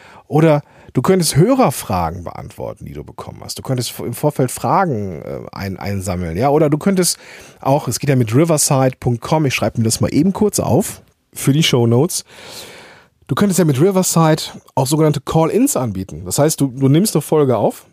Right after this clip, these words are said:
und, ähm, ja, lässt dann Menschen, äh, Fragen reinsprechen als Call-in.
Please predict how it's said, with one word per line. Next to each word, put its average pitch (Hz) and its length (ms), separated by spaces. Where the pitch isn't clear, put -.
und, 143 500
ähm, 127 540
ja, 151 260
lässt 110 520
dann 165 140
Menschen, 180 680
äh, 82 360
Fragen 117 640
reinsprechen 104 720
als - 240
Call-in. 196 480